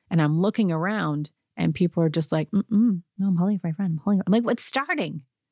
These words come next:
So that was, that was the only, like, rough part, is I feel like they have to figure that out. But overall, seating was much better, though, than last year. No stampede, um, no uprising,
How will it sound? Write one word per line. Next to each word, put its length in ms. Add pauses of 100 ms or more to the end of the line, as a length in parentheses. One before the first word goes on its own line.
(1080)
So 640 (840)
that 140
was, 120
that 260
was 160
the 60
only, 180
like, 240 (120)
rough 440
part, 280
is 120
I 60
feel 140
like 100
they 100
have 180
to 80
figure 400
that 340
out. 460 (300)
But 420 (240)
overall, 340
seating 280
was 160
much 320
better, 180
though, 300 (240)
than 180
last 320
year. 300 (280)
No 140
stampede, 600 (920)
um, 500
no 180
uprising, 640